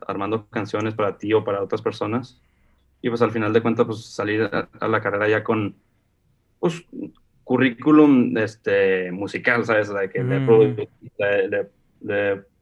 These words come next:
Speaker 1: ajá, sí, <laughs> le he producido a tantas personas,
Speaker 2: Ujú,
Speaker 1: eh,
Speaker 2: ujú.
Speaker 1: y, pues, que la gente te empiece a buscar y, pues, empezar, pues, trabajando, no sé, en un estudio también al,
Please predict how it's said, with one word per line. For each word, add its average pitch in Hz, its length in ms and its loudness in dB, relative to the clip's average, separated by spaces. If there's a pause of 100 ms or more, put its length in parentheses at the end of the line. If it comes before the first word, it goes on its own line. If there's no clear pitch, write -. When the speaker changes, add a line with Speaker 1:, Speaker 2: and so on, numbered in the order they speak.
(460)
Speaker 1:
ajá, 98 320 -10 (240)
sí, 117 360 -2
<laughs> - 560 -8
le 110 120 0
he 110 60 2
producido 113 520 0
a 110 240 4
tantas 107 280 -4
personas, 110 580 -2
Speaker 2:
Ujú, 123 140 -6
Speaker 1:
eh, 123 340 -2
Speaker 2:
ujú. 120 180 -8 (300)
Speaker 1:
y, 95 600 -10 (440)
pues, - 120 -14
que 104 60 -2
la 98 80 -2
gente 104 200 -4
te 110 100 -2
empiece 104 300 -6
a 113 40 4
buscar 107 340 0
y, 120 380 2 (120)
pues, 117 120 0
empezar, 117 460 2 (500)
pues, 165 140 -4
trabajando, 123 440 4
no 120 100 2
sé, 127 140 0
en 127 80 2
un 113 120 0
estudio 120 420 2
también 110 280 -2
al, 110 160 -2